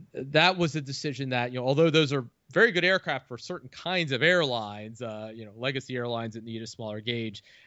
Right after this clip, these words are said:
uh, pretty hard to say that that has worked out well for JetBlue. And, and in that regard too, Interjet is, you know, going down a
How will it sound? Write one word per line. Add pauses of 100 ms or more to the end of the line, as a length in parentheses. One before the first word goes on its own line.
uh,
pretty
hard
to
say
that
that
has
worked
out
well
for
JetBlue.
And,
and
in
that (280)
regard
too,
Interjet
is,
you
know,
going
down
a